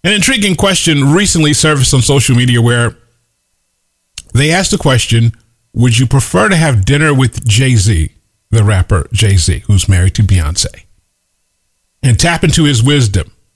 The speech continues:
He is a billionaire with B. Or take five hundred thousand dollars."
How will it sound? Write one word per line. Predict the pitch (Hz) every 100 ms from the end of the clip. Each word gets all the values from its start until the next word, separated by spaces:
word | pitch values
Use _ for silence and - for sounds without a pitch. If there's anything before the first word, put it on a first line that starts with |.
| _ _ _ _ _
He | - 143
is | 135
a | 151 139
billionaire | 160 160 107 85
with | 80 92
B. | 117 120 85 - _ _ _ _ _ _ _ _ _ _ _ - _ _ -
Or | 226 170 151 175 _ _ -
take | 160 139
five | - - 175 170 170 165 151
hundred | - 165 151 135
thousand | - 170 151 127 - 120 113
dollars." | 117 90 - - - -